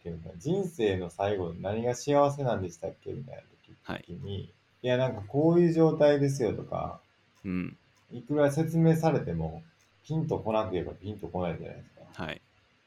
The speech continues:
Speaker 1: からそういうのと一緒なんでしょうね、多分。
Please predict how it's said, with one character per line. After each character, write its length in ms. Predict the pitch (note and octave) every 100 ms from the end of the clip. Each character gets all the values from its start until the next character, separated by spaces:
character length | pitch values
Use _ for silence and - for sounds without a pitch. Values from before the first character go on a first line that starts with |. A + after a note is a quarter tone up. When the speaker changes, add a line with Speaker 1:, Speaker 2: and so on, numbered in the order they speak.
| _ _ -
Speaker 1:
か 60 |
ら 40 | G#2
そ 160 | - G#3+
う 20 |
い 40 |
う 20 |
の 60 | D3
と 100 | F#2+
一 60 | F2
緒 240 | - B2
な 100 | F#2+
ん 100 | E2+
で 60 | E2+
し 120 | -
ょ 60 | -
う 40 |
ね、 80 | - - A2+
多 100 | G2
分。 220 | E2+